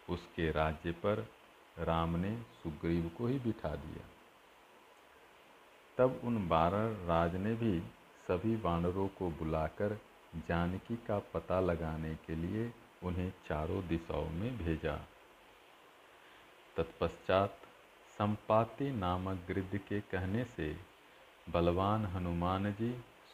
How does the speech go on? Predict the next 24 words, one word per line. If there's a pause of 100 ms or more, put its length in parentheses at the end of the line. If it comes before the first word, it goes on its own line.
सौ
योजन
विस्तार
वाले
क्षार
समुद्र
को
कूदकर
लांघ
गए। (1700)
वहाँ
रावण
पालित
लंकापुरी
में
पहुंचकर (320)
उन्होंने
अशोक
वाटिका
में (420)
सीता
को (220)
चिंतामग्न
देखा।